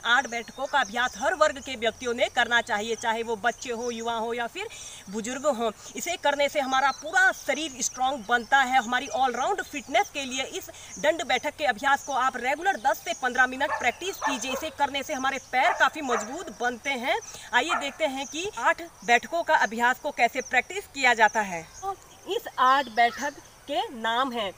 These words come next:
इसमें से सबसे पहली बैठक होती है साधारण बैठक, दूसरी बैठक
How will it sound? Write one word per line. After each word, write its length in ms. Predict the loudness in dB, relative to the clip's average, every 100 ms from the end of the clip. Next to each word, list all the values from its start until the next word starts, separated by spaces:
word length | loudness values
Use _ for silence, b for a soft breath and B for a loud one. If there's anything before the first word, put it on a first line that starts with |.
| B B -14
इसमें 200 | -8 -8
से 120 | -8
सबसे 300 | -4 -4 -4 -4
पहली 280 | -4 -2
बैठक 320 | 0 0 0 -2
होती 260 | -4 -4 -2
है 120 | -2
साधारण 560 | 0 0 0 0 0 4
बैठक, 280 | 4 4 -6
दूसरी 340 | -10 -10 -6
बैठक 320 | -4 -4 -8